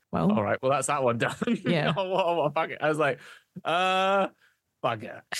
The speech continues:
Speaker 1: The way of the shadow follows a tradition that, uh, values stealth and subterfuge. They might be called ninjas or shadow dancers. What a great word shadow dancers is, by the way. Uh, and they serve as spies and assassins. Regardless of their methods, they are s-,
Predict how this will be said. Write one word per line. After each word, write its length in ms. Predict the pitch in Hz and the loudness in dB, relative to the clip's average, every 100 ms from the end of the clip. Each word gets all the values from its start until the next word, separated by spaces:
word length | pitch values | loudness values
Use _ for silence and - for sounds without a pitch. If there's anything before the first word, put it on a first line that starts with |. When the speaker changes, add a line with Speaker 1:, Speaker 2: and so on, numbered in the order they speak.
| - - - | -10 -16 -4
Speaker 1:
The 100 | 170 | 0
way 300 | 156 170 208 | 2 2 2
of 60 | 202 | 0
the 60 | |
shadow 300 | 185 175 156 | 0 0 0
follows 240 | 151 151 147 | 2 0 0
a 40 | |
tradition 360 | 156 160 - 147 | 0 0 2 0
that, 240 | - - - - | 0 -4 -10 -2
uh, 140 | 160 | 0
values 340 | 147 143 143 - | 2 2 2 0
stealth 460 | - 180 165 165 - | -2 0 0 0 0
and 120 | 147 | 0
subterfuge. 720 | - 151 - - 131 117 - - - - | 0 -4 -4 0 2 2 0 -4 -12 -6
They 160 | 180 175 | 0 2
might 180 | 175 - | 2 0
be 80 | |
called 240 | 233 240 214 | -2 0 2
ninjas 340 | 190 190 208 - | 2 2 0 0
or 140 | 156 | 0
shadow 480 | - - 175 185 151 | 0 0 0 2 2
dancers. 340 | 135 127 - | 0 -4 -4
What 140 | 156 330 | 0 0
a 40 | |
great 380 | 220 165 175 - | 2 0 0 0
word 320 | 156 156 135 | 2 4 2
shadow 260 | - 139 131 | 2 0 0
dancers 440 | 131 139 - 147 | 0 0 0 0
is, 120 | 139 | 0
by 140 | 147 - | 0 -2
the 120 | - - | 0 0
way. 140 | 151 - - - - | 0 -2 -12 -10 -2
Uh, 240 | 165 160 | 0 0
and 140 | - 175 | 2 2
they 80 | 175 | 0
serve 320 | - 202 185 | 0 0 0
as 100 | 165 | -2
spies 480 | - - 175 160 160 | -4 0 2 2 2
and 120 | 156 | -2
assassins. 720 | 151 160 151 156 151 151 - - _ _ _ _ _ | -2 -2 -2 0 2 2 0 -8 _ _ _ _ _
Regardless 360 | 202 196 220 220 | 0 2 0 0
of 60 | |
their 80 | 208 | 0
methods, 400 | 185 175 151 156 - | 0 2 0 -2 0
they 160 | 160 156 | 2 2
are 80 | - | 0
s-, 120 | - | -4